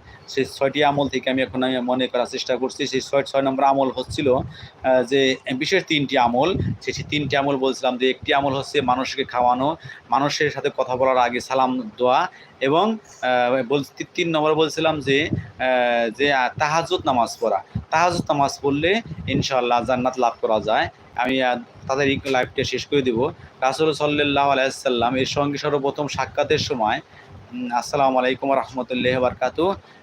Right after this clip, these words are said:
এই, আহ, it's, it's me, আপনাকে অসংখ্য, অসংখ্য ধন্যবাদ। আহ, প্লিজ ভিডিওতে একটা লাইক দিবেন। আহ, আপনাকে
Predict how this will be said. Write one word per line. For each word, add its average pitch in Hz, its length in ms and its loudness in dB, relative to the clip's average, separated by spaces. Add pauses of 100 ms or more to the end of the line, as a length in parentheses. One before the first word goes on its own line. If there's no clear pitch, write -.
(120)
এই, 123 300 0
আহ, 113 600 0
it's, 127 100 -4
it's 139 480 -4
me, 151 220 -2
আপনাকে 120 320 -2
অসংখ্য, 131 300 -4
অসংখ্য 123 260 -8
ধন্যবাদ। 127 380 0
আহ, 123 680 -6
প্লিজ 151 200 -2
ভিডিওতে 127 260 -2
একটা 120 160 -6
লাইক 113 280 0
দিবেন। 123 240 0
আহ, - 480 -8
আপনাকে 120 720 0